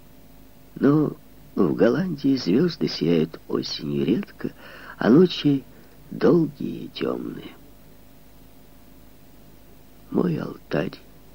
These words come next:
пуст. Пламя ярко горит в большом камине с красивой готической отделкой, но я не улавливаю в нём смысла.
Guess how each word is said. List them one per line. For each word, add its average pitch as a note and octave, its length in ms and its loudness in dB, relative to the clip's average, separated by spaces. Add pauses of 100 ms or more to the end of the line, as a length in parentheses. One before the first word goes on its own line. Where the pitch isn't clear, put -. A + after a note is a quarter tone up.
(680)
пуст. - 380 -6 (2500)
Пламя C#3 380 2
ярко - 380 -2
горит D#2 340 0 (360)
в C#2+ 120 -4
большом C#2+ 420 -4
камине A#2 520 -6 (500)
с - 100 -12
красивой - 460 -2
готической - 760 -4
отделкой, - 680 -8 (1000)
но G#2 80 4
я E3+ 160 6
не E3 100 2
улавливаю C#3 680 0
в - 80 -10
нём C#2 180 -6
смысла. - 540 -12